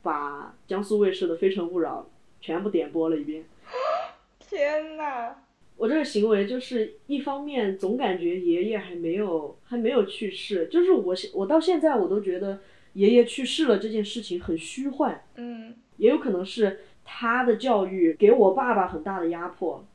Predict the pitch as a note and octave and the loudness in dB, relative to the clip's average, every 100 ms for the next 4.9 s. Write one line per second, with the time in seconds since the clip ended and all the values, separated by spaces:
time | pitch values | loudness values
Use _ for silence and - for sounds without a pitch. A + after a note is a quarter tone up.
0 | - F#3+ C4 B3 E4 A3 F#3+ G#3+ A#3+ G#3 | -6 -2 -2 0 2 2 0 -4 -4 -4
1 | G3+ A#3 G#3 G3+ G#3 G#3+ G#3+ A3+ A#3+ G#3 | 0 2 2 0 0 0 0 -2 0 0
2 | F3 D3+ - E3 F#3+ F#3 F3 - - C#4 | 0 -4 -6 -6 -6 -6 -8 -8 -6 -2
3 | G3+ F3+ - F#3 C4+ D#3+ E3 E3 - A3 | 0 -2 -2 -2 0 -2 -2 -6 -6 -10
4 | G#3+ A#3 - B3 B3+ C4+ C4+ B3+ B3 | -6 -8 -6 -8 -6 -8 -10 -12 -14